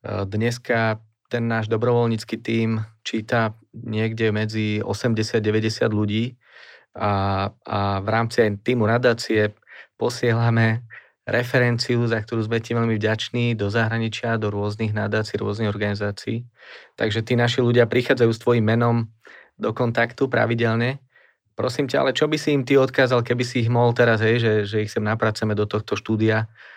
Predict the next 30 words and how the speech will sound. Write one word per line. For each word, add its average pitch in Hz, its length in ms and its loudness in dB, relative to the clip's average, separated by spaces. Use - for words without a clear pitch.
všetkých 113 400 -4
deväťdesiatich? 113 960 0
Čo 139 160 2
im 143 160 2
chceš 120 240 -4
povedať, 120 360 2
prosím, 113 520 -2
eh, - 60 -10
ako 110 460 0
odkaz 107 260 0
ambasádora 107 880 -2
do 107 160 -4
tej 107 200 -2
ich 113 240 -6
práce 107 400 -4
a 104 120 -2
do 101 120 -4
toho, 101 520 -2
do 101 160 -10
toho 104 280 -2
ich 107 200 -2
úsilia, 101 560 -2
ak 104 160 -8
by 101 80 -6
si 101 240 -4
ich - 40 -14
tu - 120 -6
mal 98 160 -4
teraz 101 240 -6
všetkých? - 480 -12